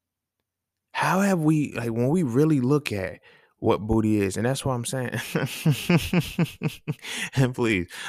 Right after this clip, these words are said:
I'm not trying to go down the wor-, the booty warrior dude that was in that prison shit. I'm speaking from a real perspective, like,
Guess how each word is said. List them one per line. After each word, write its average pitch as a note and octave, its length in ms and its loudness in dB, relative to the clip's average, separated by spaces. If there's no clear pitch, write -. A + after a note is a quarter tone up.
I'm A2+ 160 0
not A#2+ 180 2
trying G#2 180 4
to G2 60 2
go F#2+ 200 4
down F#2 220 0
the F2+ 100 0
wor-, F#2 380 0
the F2 180 -2
booty F#2 300 0
warrior E2 400 -2
dude D#2+ 260 -2
that E2 80 0
was E2 120 -4
in D#2 100 -8
that - 160 -10
prison E2+ 280 0
shit. - 220 -10
I'm F2+ 80 -10
speaking G#2 400 2
from F#2+ 120 0
a F2+ 60 -4
real F#2 220 -2
perspective, F#2 540 -6
like, E2+ 220 -6